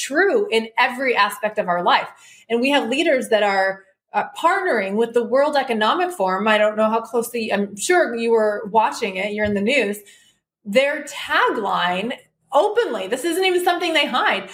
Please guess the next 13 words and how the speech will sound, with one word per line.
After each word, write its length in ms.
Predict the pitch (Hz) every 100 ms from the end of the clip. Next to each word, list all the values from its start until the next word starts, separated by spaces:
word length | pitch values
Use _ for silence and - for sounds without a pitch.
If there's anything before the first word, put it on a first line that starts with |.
| -
Their 120 | 269
tagline 540 | 277 302 381 339 247 220
is, 120 | 220
"By 140 | 240
twenty 300 | 269 320 320
thirty, 320 | 330 330 330 247
you 180 | 226
will 160 | 269 269
own 300 | 269 302 247
nothing 520 | 254 349 - 190 185
and 140 | 214 220
be 120 | 247
happy." 580 | 208 311 311 180 -